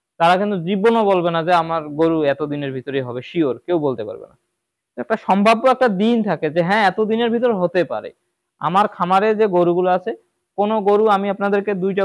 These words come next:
দুই তিনটা গরু দেখাই। দর্শক, এই গরুটা দেখুন এখন, এই গরুটা দেখুন, এই গরুটা কিন্তু খামারে নিয়ে,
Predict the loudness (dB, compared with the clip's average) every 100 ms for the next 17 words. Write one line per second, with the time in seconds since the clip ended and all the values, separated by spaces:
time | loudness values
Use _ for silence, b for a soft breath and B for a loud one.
0 | -2 -2 -4 -4 -4 0 2 0 -2 -4
1 | -2 -2 -2 0 2 4 4 2 0 -4
2 | -6 -14 -12 -14 _ _ _ _ _ _
3 | _ 0 2 4 4 2 0 -2 -8 -14
4 | _ _ -2 2 2 2 -2 -6 -8 -8
5 | -6 -6 -6 -6